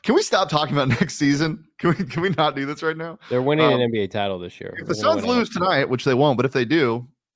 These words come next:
Speaker 1: um, go talk to the, the P H N X Sun Show, which they're having, there's a special guest on there too.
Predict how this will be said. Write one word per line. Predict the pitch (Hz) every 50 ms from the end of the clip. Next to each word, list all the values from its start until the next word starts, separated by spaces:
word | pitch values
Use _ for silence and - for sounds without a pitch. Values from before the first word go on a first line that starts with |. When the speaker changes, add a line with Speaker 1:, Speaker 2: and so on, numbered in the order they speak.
| _ _ _
Speaker 1:
um, | 107 107 101 98 95 98 92 92 98 _ _ _ _ _ _ _
go | - 139 147
talk | - 165 165 160
to | _ -
the, | 135 120 113 113 - -
the | 117
P | 110 - 123
H | 113 -
N | 110 107
X | - -
Sun | 107 107
Show, | 104 - - 85 - -
which | 113 - - - - - _ _ _ _ _ _ _ _ -
they're | 107 104
having, | 104 98 92 -
there's | 101 92
a | -
special | - - 104 - - -
guest | - - - -
on | - -
there | - -
too. | - -